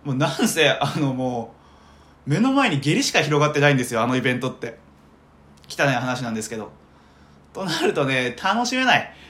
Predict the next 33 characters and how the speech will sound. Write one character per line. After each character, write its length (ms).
え 520
ー、 20
最 260
小 180
限 180
の 260
水 200
分 160
を 160
飲 60
み 80
な 140
が 100
ら、 360
お 100
酒 240
も 120
飲 160
ま 120
ず 120
に、 340
常 220
に 120
ト 140
イ 40
レ 60
を 100
気 120
に 100
し 120
な 100
が 80
ら 360